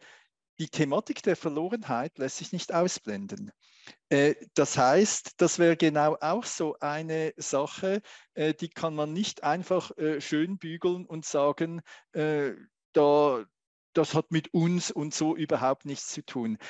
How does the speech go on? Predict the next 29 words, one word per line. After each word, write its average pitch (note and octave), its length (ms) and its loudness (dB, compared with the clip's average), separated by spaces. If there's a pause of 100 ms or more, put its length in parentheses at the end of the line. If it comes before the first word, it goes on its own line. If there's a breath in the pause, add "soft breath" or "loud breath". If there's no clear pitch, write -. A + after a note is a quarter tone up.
(140 loud breath)
Das - 220 2
heißt, C3 300 2
wir D3+ 120 6
brauchen B2 500 2
theologische, C#3+ 880 0 (260 loud breath)
wir C3 120 0
brauchen A#2 320 0
sprachliche, C3+ 880 -4
wir B2 140 0
brauchen A#2+ 440 -4
homiletische D#3 760 0
Predigtarbeit, C#3+ 1300 -2 (300 loud breath)
um A3+ 380 -2
auch G3 320 -2 (240)
diesen G3+ 400 -6
Aspekt - 600 -2
der F3 120 0
Verlorenheit, D#3 960 -6 (400 loud breath)
äh, D3 280 4 (200)
auch D#3 240 0 (140)
wieder, D#3 600 2 (440)
wie C#3 40 -6
soll D#3+ 180 2
man F#3+ 160 -2
sagen, C#3+ 460 0
in D3+ 280 0
Worte F3+ 460 2
kleiden F3 640 -4
zu - 180 -12